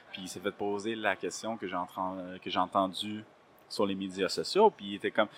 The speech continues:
justement, c'est toute la discipline, puis les réflexes, puis la coordination derrière ça. Puis que lui, en tant que, euh, athlète sportif, il sent qu'il a le bagage pour aider les joueurs d'être bien équipés puis entourés pour, euh, pour qu'ils soient les meilleurs sportifs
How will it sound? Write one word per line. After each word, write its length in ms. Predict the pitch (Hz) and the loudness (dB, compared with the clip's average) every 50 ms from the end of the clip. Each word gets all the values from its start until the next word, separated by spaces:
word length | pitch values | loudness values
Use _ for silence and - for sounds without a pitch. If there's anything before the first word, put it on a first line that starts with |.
| - - - | -20 -18 -12
justement, 380 | - 107 - - 107 113 127 127 | -10 -6 0 2 4 4 4 2
c'est 100 | - - | 2 -4
toute 180 | - 135 - | -10 -8 -2
la 120 | - 95 90 | 0 0 0
discipline, 800 | 95 98 - - 127 - - - - - - 117 120 123 120 117 | -2 -4 -6 -4 -4 -4 -4 -6 -8 -8 -6 -4 -2 -2 -2 -4
puis 100 | - 95 | -4 -6
les 100 | 95 95 | -4 -2
réflexes, 640 | 98 104 - - - 117 117 117 117 117 - - | -2 -2 -4 -4 -4 0 0 2 0 0 -2 -6
puis 120 | - - 90 | -8 -2 -2
la 80 | 92 | -2
coordination 600 | 92 - 104 104 101 107 107 101 101 - - 123 | 2 2 2 0 2 0 0 0 2 2 2 2
derrière 340 | 113 101 101 98 95 92 87 - | 4 4 4 6 6 4 4 4
ça. 220 | - 131 127 127 - | 2 2 2 2 0
Puis 100 | - - | -2 -6
que 120 | - 95 | -4 -2
lui, 360 | 95 92 95 107 117 120 120 | -2 -2 -2 0 0 4 6
en 120 | 113 101 95 | 6 6 6
tant 140 | - 98 98 | 6 2 2
que, 120 | - 98 | 4 0
euh, 40 | 85 - - - - - - - - - - | 0 0 -2 -20 -20 -20 -20 -20 -12 -4 -2
athlète 600 | 90 87 80 - 101 95 - - 113 113 117 117 - - - - - | 0 2 2 4 4 2 2 2 0 0 0 0 -2 -8 -20 -20 -16
sportif, 640 | - - - - 104 - - - - - 143 147 - - - - - - | -16 -4 2 2 2 2 2 -2 2 4 4 4 4 2 -14 -14 -10 -8
il 80 | 110 98 | -6 -6
sent 320 | - - - 117 117 110 | -4 0 0 0 0 0
qu'il 160 | - - 107 98 | 0 2 2 2
a 40 | |
le 60 | 95 90 | 4 4
bagage 480 | 87 101 95 95 104 104 110 113 - | 4 4 4 6 8 8 8 6 4
pour 200 | - 104 92 - - | 0 -4 -4 -4 -2
aider 240 | - 110 104 110 110 | -4 -2 -2 0 0
les 180 | 104 101 98 | 0 0 0
joueurs 280 | 98 98 104 107 113 113 | 2 6 10 10 10 10
d'être 220 | 98 95 92 90 | 8 2 -4 -4
bien 360 | 95 104 107 110 110 110 107 104 104 | -6 -4 -2 -2 -2 -2 -4 -4 -6
équipés 460 | 101 92 - - - - 110 113 113 | -6 -6 -8 -8 -2 0 2 2 0
puis 120 | - 113 | 0 -2
entourés 600 | 98 95 - - 107 104 98 95 110 117 120 120 - - | -2 -2 0 0 0 2 4 4 6 6 6 4 2 -2
pour, 340 | - - 117 120 120 123 123 - - - - - - - - - - - - - - | 2 4 4 4 4 2 0 -6 -12 -20 -20 -20 -20 -20 -20 -20 -20 -20 -10 -4 0
euh, 180 | 98 92 92 | 2 2 2
pour 180 | 92 - 117 107 | 2 0 -2 0
qu'ils 100 | - - | 0 -2
soient 200 | - - 113 113 | 2 4 4 4
les 140 | 110 101 98 | 4 2 -2
meilleurs 460 | 95 98 98 101 104 107 107 107 98 - | -2 -2 0 2 2 4 2 2 -2 -4
sportifs 720 | - - - - 101 92 - - - - 113 107 - - | -8 -8 -2 2 0 0 0 0 0 2 2 2 0 -4